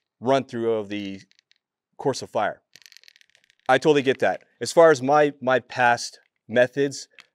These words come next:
again, I, I don't come here, I mean, I come to the range to do certain things, but at the same time, my range vlogs are sort of document, like, documentaries as far as, like, what I do at the range.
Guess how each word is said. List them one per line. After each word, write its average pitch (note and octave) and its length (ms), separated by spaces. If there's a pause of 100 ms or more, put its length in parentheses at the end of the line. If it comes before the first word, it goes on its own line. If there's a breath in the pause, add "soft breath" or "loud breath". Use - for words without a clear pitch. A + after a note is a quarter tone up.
again, A#2 380 (1300)
I, C3+ 240 (260)
I C3+ 100
don't F3+ 280
come E3+ 240
here, D#3+ 500
I C#3 100
mean, D3 160
I C#3+ 120
come G3 240
to - 100
the F#3 100
range B2+ 380
to - 80
do A2 140
certain G#2 240
things, A#2 240
but A2 140
at G2+ 80
the A2 60
same A#2 180
time, A2 300 (560 soft breath)
my A#2+ 140
range C3+ 320
vlogs C3+ 400
are A2+ 100
sort A#2+ 220
of G2 160
document, A2+ 640 (380)
like, F#2 160 (760 soft breath)
documentaries B2 800
as F#2+ 120
far A2 300
as, G2+ 180
like, G2 180
what G2+ 200
I F#2 120
do F2+ 160
at - 80
the D#2+ 60
range. D#2+ 260